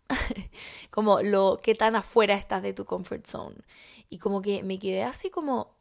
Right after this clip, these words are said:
"Oh, wow, como, ¿por qué me está diciendo esto?". Y me dijo como,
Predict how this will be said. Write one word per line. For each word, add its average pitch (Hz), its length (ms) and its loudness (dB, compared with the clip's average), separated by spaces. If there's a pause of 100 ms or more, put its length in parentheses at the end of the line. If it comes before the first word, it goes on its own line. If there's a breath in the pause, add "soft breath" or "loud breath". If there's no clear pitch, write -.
"Oh, 220 120 -10
wow, 202 420 -8
como, 196 200 -8
¿por 190 140 -8
qué 196 100 -8
me 202 80 -6
está 208 120 -10
diciendo 208 260 -6
esto?". 254 240 -10 (520 loud breath)
Y 220 80 -6
me 214 100 0
dijo 247 360 -2
como, 220 840 0